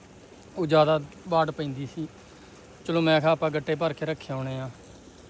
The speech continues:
ਤੇ ਵੈਸੇ ਤੁਹਾਨੂੰ ਜਾਣਕਾਰੀ ਦੇ ਦਾਂ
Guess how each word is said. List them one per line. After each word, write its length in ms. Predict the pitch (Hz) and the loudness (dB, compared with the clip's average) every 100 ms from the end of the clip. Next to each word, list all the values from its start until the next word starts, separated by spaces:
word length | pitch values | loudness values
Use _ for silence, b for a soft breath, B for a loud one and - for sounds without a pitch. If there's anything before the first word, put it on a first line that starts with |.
| - - - - | -20 -20 -18 -12
ਤੇ 60 | |
ਵੈਸੇ 680 | 151 165 170 170 185 185 170 - | 2 4 4 4 2 2 0 0
ਤੁਹਾਨੂੰ 240 | 180 170 | 0 2
ਜਾਣਕਾਰੀ 520 | 160 151 147 156 165 | 4 4 2 2 2
ਦੇ 160 | 151 143 | 0 0
ਦਾਂ 240 | 156 165 | 0 -2